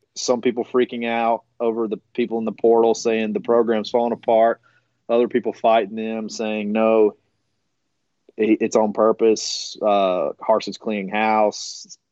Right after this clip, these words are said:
Somewhere people in the middle. And then, uh, then the whole twenty twenty-two N F L mock draft with Malik Willis being number one, um,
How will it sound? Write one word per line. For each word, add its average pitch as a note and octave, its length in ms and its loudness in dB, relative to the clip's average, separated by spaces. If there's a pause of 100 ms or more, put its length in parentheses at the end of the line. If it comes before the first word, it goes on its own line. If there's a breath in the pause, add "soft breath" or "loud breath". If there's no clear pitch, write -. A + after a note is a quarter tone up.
(100)
Somewhere A2 320 -4
people G#2+ 300 -4
in G2 60 -6
the G2+ 60 -6
middle. G2+ 520 0 (340 soft breath)
And G2+ 140 -2
then, A2+ 260 2
uh, G#2 400 2
then A2+ 320 -4
the A2+ 80 -2
whole A2+ 300 2
twenty A#2+ 360 -6
twenty-two A#2 680 0 (340)
N A#2+ 100 0
F B2+ 180 2
L A#2 140 4
mock A#2 280 -2
draft A2+ 420 -2
with A2 200 -4
Malik G#2 440 -4
Willis A#2 380 0
being G#2 260 -4
number G#2 260 0
one, G2+ 440 0 (120)
um, G2+ 340 0